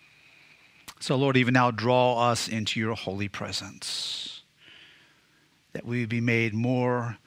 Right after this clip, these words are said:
and more holy by your work in us.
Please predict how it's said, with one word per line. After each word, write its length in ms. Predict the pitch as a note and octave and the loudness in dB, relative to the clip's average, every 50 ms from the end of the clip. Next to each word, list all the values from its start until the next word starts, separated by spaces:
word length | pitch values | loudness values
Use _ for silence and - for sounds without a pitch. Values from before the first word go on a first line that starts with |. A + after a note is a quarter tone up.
| - - - - - - - - | -20 -20 -20 -20 -20 -20 -12 -8
and 160 | - G#2+ A#2 | -6 -4 -4
more 160 | A#2 A#2 A#2 G#2+ | -2 -4 -4 -6
holy 460 | - - - C3 A#2+ A#2 A#2 A#2 A2+ | -4 -2 -2 0 0 0 0 0 0
by 220 | G#2+ A2 A2 G#2 | 2 2 2 2
your 280 | G#2+ G#2+ G#2+ A#2 A#2 A2+ | 2 0 -2 -4 -4 -4
work 320 | G#2+ A2+ A2+ G#2+ G#2 - | -4 -2 -4 -4 -4 -6
in 200 | - G#2+ G2 F#2 | -8 -8 -8 -8
us. 720 | F#2 F#2 - - - - - - - - - - - - - | -10 -12 -10 -10 -8 -8 -8 -8 -8 -8 -10 -10 -12 -14 -18